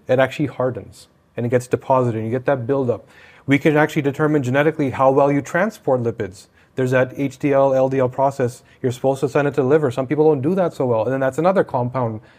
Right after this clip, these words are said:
layer why he would get this so fast. So we start to unpack his habits and say, you know, stop the golf, or the other dial you turn is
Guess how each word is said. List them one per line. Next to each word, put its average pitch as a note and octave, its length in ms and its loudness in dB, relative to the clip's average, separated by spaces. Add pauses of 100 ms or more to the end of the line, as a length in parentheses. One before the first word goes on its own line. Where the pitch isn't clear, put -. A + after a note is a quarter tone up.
(140)
layer B2+ 280 4
why B2 280 2
he B2+ 80 -4
would B2+ 120 -2
get A#2+ 140 -2
this A#2+ 140 -6
so B2 160 -4
fast. G#2+ 440 -8 (760)
So - 100 -8
we C#3+ 60 4
start D#3+ 260 2
to D3 80 2
unpack D3 300 0
his C#3 160 0
habits B2 720 -2
and B2 200 -2
say, B2+ 400 -2 (920)
you C#3+ 100 -4
know, A#2 120 2
stop B2+ 320 -2
the E3 80 2
golf, B2+ 480 4 (420)
or C#3+ 320 6
the C3+ 160 2
other D3+ 140 6
dial C3 260 4
you B2+ 80 0
turn C3 260 -2
is B2+ 220 -2